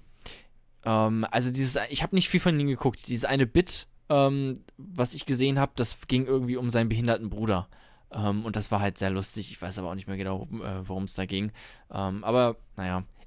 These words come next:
Stand-up ist auf jeden Fall live eigentlich. Der, der Typ muss ja schon irgendwas drauf haben, ne? Sonst wär er nicht so erfolgreich und so berühmt.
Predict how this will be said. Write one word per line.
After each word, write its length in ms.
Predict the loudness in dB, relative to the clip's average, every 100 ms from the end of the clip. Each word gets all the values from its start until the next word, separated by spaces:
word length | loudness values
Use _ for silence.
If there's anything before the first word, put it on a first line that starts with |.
| -20 -8
Stand-up 420 | -2 2 4 4 2
ist 160 | 0
auf 160 | -2 0
jeden 120 | 0
Fall 400 | 4 6 6 2 0
live 500 | 0 4 4 4 0
eigentlich. 560 | -2 0 -2 -4 -6 -14 _ _ _ _ _ _ _
Der, 80 | 0
der 260 | 0 0 2
Typ 180 | 2 4
muss 260 | 6 6
ja 80 | 6
schon 160 | 4 6
irgendwas 340 | 6 6 4
drauf 340 | 2 -2 -2 0
haben, 280 | -2 0
ne? 180 | 0 -2 -2
Sonst 260 | -6 -2
wär 100 | 0
er 60 | 2
nicht 160 | 0
so 120 | -4 -4
erfolgreich 520 | -4 -4 -6 -6 -8
und 80 | -10
so 60 | -10
berühmt. 420 | -10 -8 -8